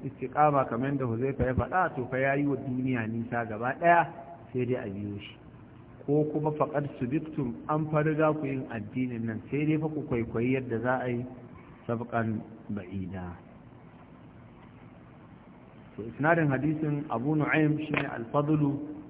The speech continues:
ibn Dukayn, Amr ibn Hammad ibn Zuhair ibn Dirham Al-Qurashi At-Tamimi Abu Nu'aym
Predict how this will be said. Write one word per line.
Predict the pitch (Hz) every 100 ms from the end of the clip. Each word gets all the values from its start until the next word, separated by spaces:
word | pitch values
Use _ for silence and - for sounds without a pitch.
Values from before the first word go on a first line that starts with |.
| - - - - -
ibn | - 139 139 143 135 131 127 - - - - - - -
Dukayn, | 107 120 - 151 151 127 98 - - - - - - - - - - - - -
Amr | 123 139 123
ibn | 120
Hammad | 123 123 120 123 135 127 127
ibn | 120 120 110
Zuhair | 107 107 135 127 - 123
ibn | 117 117 107
Dirham | 127 127 117
Al-Qurashi | 113 107 - 131 120 - 127 123 131 - - - - - -
At-Tamimi | 113 113 - 117 113 127 127 127 127 123 123 127
Abu | 120 117 131
Nu'aym | 123 104 135 131 104